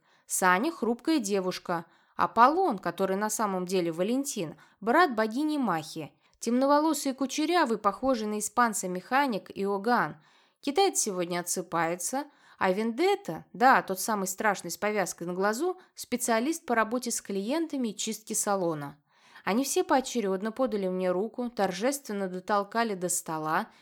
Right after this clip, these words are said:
впихнули в руки телефон и рассказали об обязанностях. Вежливо отвечать на звонки, записывать клиентов, помогать напечатать чек для оплаты заказа.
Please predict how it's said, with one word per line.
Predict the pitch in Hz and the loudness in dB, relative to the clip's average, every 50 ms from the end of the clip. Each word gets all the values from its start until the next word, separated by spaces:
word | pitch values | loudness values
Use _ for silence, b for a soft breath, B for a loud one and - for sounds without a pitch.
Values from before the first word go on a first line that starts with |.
| B B | B B
впихнули | - - _ 254 254 - - 339 370 349 269 | -20 -8 _ -6 -6 -4 -4 -2 0 0 0
в | 208 180 | -2 -2
руки | 196 196 190 - | -6 -6 -6 -6
телефон | 175 - - 185 185 180 - - - 320 370 370 | -8 -6 -6 -6 -6 -6 -4 -2 -2 0 0 0
и | 330 | -2
рассказали | 233 214 - - 196 175 160 175 190 233 269 269 | -2 -4 -4 -4 -4 -4 -2 0 0 0 0 -2
об | 233 196 | -2 -2
обязанностях. | 190 170 156 165 160 156 156 160 160 156 156 - - 180 165 - b b b b b b b b | -4 -4 -2 -4 -4 -4 -4 -6 -8 -8 -10 -10 -10 -10 -10 -12 b b b b b b b b
Вежливо | 190 208 262 285 269 196 175 180 175 170 175 | 0 2 4 4 4 2 0 -4 -2 -2 -2
отвечать | 170 170 175 180 - - 185 - | -4 -4 -8 -10 -6 -6 -6 -4
на | 170 170 | -4 -6
звонки, | 160 165 160 160 156 156 151 - 190 220 254 247 B B B B | -6 -6 -4 -6 -6 -6 -8 -10 -8 -8 -8 -8 B B B B
записывать | - 190 202 226 233 - 320 302 - 180 165 156 - | -6 -2 -2 0 0 0 -2 -2 -2 -4 -6 -8 -8
клиентов, | - 170 165 175 196 247 302 320 302 277 254 | -6 -4 -4 -2 -2 -2 -2 -2 -2 -4 -4
помогать | - - 233 240 254 262 262 302 285 277 - - | -4 -2 2 4 4 4 4 0 -2 -2 -4 -8
напечатать | 208 196 196 220 208 - 233 214 185 180 170 - | -8 -8 -8 -8 -6 -4 -6 -4 -6 -6 -10 -10
чек | - - 190 180 175 170 | -8 -4 -4 -4 -4 -4
для | 170 202 220 240 | -4 0 0 0
оплаты | 254 254 269 277 277 277 285 277 | 0 2 2 2 2 2 0 0
заказа. | 254 277 277 277 - 277 269 254 247 254 247 | 0 0 0 0 0 0 0 0 -2 -4 -6